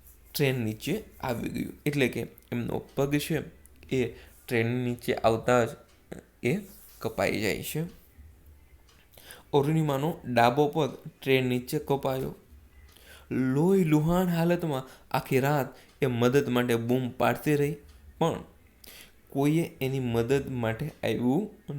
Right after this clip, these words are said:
નહીં અને રાત્રિના અંધકારમાં તે સાત કલાક ટ્રેન ઉપર પડી રહી અને ત્યાંથી અંદાજે એમ કહેવાય છે કે ઓગણપચાસ જેટલી ટ્રેન છે એ ત્યાંથી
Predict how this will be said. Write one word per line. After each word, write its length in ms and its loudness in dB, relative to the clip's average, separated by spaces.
નહીં 280 -2
અને 280 2
રાત્રિના 580 0
અંધકારમાં 720 0
તે 140 -2
સાત 560 -2
કલાક 440 -2
ટ્રેન 360 0
ઉપર 360 0
પડી 280 0
રહી 220 -4
અને 240 0
ત્યાંથી 440 -2
અંદાજે 440 2
એમ 120 0
કહેવાય 360 2
છે 160 -6
કે 120 -6
ઓગણપચાસ 1160 2
જેટલી 360 2
ટ્રેન 320 2
છે 200 -2
એ 120 6
ત્યાંથી 360 0